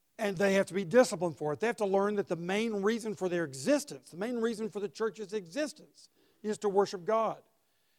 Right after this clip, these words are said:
And then what else happens in Exodus? God gives them extensive instructions for how to construct a tabernacle. And so they build the tabernacle. It takes chapter after chapter to describe this. What happens at the end of Exodus?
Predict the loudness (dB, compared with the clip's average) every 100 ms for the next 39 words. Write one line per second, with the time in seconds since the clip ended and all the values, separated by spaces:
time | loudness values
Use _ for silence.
0 | _ -2 4 8 8 8 6 4 2 2
1 | -4 -6 -4 -6 -8 -16 -18 -20 _ _
2 | _ 4 6 6 4 2 2 0 -2 -6
3 | -12 -8 -2 -2 0 -2 -2 -4 0 0
4 | 0 -4 -16 -10 -2 0 0 -2 -10 -8
5 | -4 -4 -4 -2 0 0 -2 -4 -8 -20
6 | _ _ _ _ _ _ _ _ _ _
7 | _ _ _ _ _ -6 -2 0 2 2
8 | -2 _ -16 6 10 10 8 2 2 4
9 | 2 0 -4 -6 -6 -6 -8 0 2 2
10 | 0 -2 -4 -6 -2 -2 -4 -12 -14 -10
11 | -4 -2 -2 -6 -14 -20 _ _ 2 6
12 | 6 4 0 -4 -6 -6 -4 0 0 -2
13 | -6 -16 -20